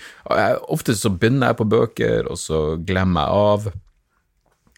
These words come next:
at jeg var begynt på dem, og så er det sånn, nå må jeg gjøre det ferdig, men jeg, siden jeg ble ferdig med en veldig kontroversiell bok som heter The Strange Death of Europe av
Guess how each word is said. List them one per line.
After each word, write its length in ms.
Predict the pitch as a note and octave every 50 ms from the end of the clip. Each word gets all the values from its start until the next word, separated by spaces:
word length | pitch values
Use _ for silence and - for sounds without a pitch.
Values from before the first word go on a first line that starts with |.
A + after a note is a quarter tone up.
| _ -
at 140 | G#2 - -
jeg 80 | G#2
var 100 | G2 G#2
begynt 220 | F#2+ G#2 G#2+ G#2 G#2
på 140 | - G#2+ G#2
dem, 220 | G2 G2 G2 F#2+ D#2+
og 60 | D#2+
så 80 | - E2+
er 40 |
det 60 | E2+ F2+
sånn, 140 | F2+ F2 F2+
nå 40 | F#2
må 80 | F#2 F2+
jeg 140 | F2 E2 D#2
gjøre 160 | D#2+ - -
det 180 | - - F2+ -
ferdig, 460 | - - F#2+ G2+ G2+ G#2 G#2 G2+ G2 G2 G2 F2+
men 220 | D#2 - F2+ F2+ F2
jeg, 300 | - - F#2 E2 - - - - - B2+ B2 - -
siden 240 | - - - A#2 G#2
jeg 60 | F#2+
ble 60 | F2+ F2
ferdig 240 | - F#2+ F#2 F2+ E2
med 320 | D#2 D2 D2 D2+ - - - - _ _ _ _ _ _ _ _ _ _ _ _ _ -
en 140 | F2+ D2+ - _ - G2+ F#2+
veldig 300 | G#2+ B2+ B2+ G2+ F2 F2+ F2 - _ _ -
kontroversiell 800 | - G2+ F#2 - - - F2 E2+ F2+ - - - F#2+ F#2 E2 D#2
bok 320 | - D#2+ E2 E2 - -
som 160 | - D#2+ D#2+
heter 600 | D#2+ D2 - - - - C2+ - - - - - -
The 160 | - - -
Strange 480 | - - - - F2+ F2 F2 - - -
Death 260 | - D2 - - -
of 80 | D2 -
Europe 460 | - C#2+ D#2 C#2+ - - - - -
av 160 | - - -